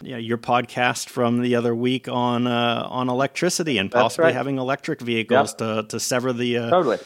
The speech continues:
Speaker 1: the reliance on, on fossil fuels and, and having to, to drag con-, convoys across the deserts and mountains.
Speaker 2: Yeah.
Speaker 1: I mean, there, there are practical technologies that we need out th-,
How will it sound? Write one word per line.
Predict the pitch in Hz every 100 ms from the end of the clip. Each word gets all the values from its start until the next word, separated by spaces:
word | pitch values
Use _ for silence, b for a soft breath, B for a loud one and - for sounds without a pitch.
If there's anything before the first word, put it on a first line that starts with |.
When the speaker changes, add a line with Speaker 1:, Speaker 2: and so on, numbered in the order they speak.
| -
Speaker 1:
the | -
reliance | 123 113 113 117 117 131
on, | 123 117 117
on | 123 123
fossil | 127 143 - 127
fuels | - 110 98 95 92
and, | 98
and | 110 101
having | 107 104
to, | 113 101
to | 98 107
drag | 120 113 113
con-, | 123 127 127
convoys | - 143 143 117 104 95
across | - 107 90
the | 110
deserts | 107 98 92
and | 104
mountains. | 98 101 98 101 -
Speaker 2:
Yeah. | 160 170 - -
Speaker 1:
I |
mean, | 123 120 95 110
there, | 127 123 110 -
there | 120 131
are | 127
practical | - - 165 - 165
technologies | - 160 131 123 123 113 110
that | 113
we | 113 117
need | 120 120
out | 104 101 -
th-, | 127